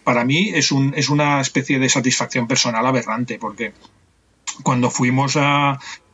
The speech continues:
hace ya casi diez años a hablar con G M T para decir que queríamos publicar a Toilet Struggle, se nos rieron en la cara. Pero se nos rieron de buen rollo, ¿eh? En plan, "Tíos, estáis sonados, o sea, no, no, no lo hagáis porque,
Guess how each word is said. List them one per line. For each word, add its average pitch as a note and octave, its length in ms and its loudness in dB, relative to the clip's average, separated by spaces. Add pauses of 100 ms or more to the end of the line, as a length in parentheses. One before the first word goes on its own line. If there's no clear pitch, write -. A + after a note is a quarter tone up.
(180)
hace C#3+ 240 0
ya C#3+ 140 2
casi D3 240 2
diez C3+ 200 0
años C#3 280 2
a C3 40 2
hablar B2+ 180 0
con C3+ 100 0
G D3 120 0
M C#3 120 2
T C3 160 0
para A2+ 160 -2
decir A#2+ 220 -4
que C3+ 100 0
queríamos B2+ 340 2
publicar C3+ 800 0
a C3 460 0
Toilet C3+ 280 2
Struggle, D3+ 540 0 (480)
se D#3 140 0
nos C3+ 140 2
rieron C3+ 320 0
en D#3 80 0
la A#2+ 100 -2
cara. B2 320 -2 (600)
Pero D3+ 180 2
se C#3 100 0
nos C#3 140 2
rieron E3 240 2
de A#3+ 80 2
buen D#3 160 0
rollo, C#3+ 340 -2
¿eh? C4 220 0
En F#3 140 -12
plan, C3 420 -2
"Tíos, D#3+ 240 0
estáis C3 260 0
sonados, C3+ 500 -2
o - 40 -14
sea, A#2+ 220 -4
no, C#3 260 0
no, C#3+ 400 2
no C#3+ 160 0
lo F#3 120 2
hagáis F3+ 400 0
porque, C#3 460 -2